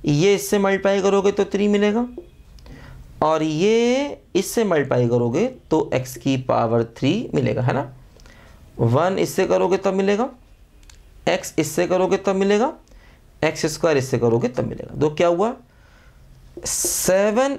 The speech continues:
एक्स की पावर थ्री। तो देखो कोफिशिएंट क्या हो गया, कोफिशिएंट हमारे पास आ गया सेवन। यही हमारे क्वेश्चन का देखो फाइनल आंसर आ गया।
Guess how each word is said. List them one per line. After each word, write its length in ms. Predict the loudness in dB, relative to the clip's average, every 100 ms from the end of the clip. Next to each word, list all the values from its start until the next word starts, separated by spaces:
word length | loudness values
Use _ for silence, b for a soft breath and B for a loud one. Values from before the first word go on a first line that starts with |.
| -4
एक्स 240 | -4 -6
की 220 | -4 -2
पावर 560 | -2 -4 -2 0 0 -2
थ्री। 360 | -2 -2 -2 -4
तो 60 | -4
देखो 180 | -2
कोफिशिएंट 640 | -2 -2 -2 -2 -2 -2 0
क्या 120 | 0
हो 140 | 0
गया, 220 | -2 -4 -6 B B B B -4
कोफिशिएंट 760 | -2 0 0 -2 0 0 0 0
हमारे 280 | 0 2 2
पास 360 | 0 -2 -2 -2
आ 140 | -2
गया 220 | 2 0
सेवन। 460 | 0 -2 -4 -2 -8 -4
यही 300 | 0 2 2
हमारे 300 | 2 2 0
क्वेश्चन 460 | 0 -2 0 -2 0
का 120 | 0
देखो 280 | 0 -2 -4
फाइनल 500 | -2 0 2 0 0 -2
आंसर 320 | -4 -2 -4
आ 100 | -4
गया। 200 | -8 -12